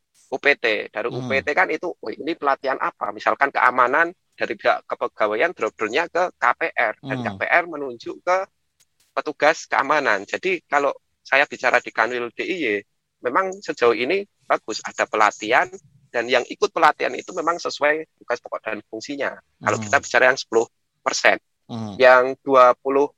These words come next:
Speaker 1: persen coaching dan mentoring itu, ini yang menurut saya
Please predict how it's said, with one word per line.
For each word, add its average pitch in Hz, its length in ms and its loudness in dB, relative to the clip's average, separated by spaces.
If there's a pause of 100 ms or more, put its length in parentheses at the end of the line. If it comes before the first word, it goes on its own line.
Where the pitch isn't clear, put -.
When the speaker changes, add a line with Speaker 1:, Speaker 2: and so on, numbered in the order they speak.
(100)
Speaker 1:
persen 123 420 0 (240)
coaching 143 460 -2
dan 123 160 2
mentoring 131 400 0
itu, 107 420 -8 (1700)
ini 156 320 -2
yang 185 240 4 (320)
menurut 160 400 0
saya 160 500 0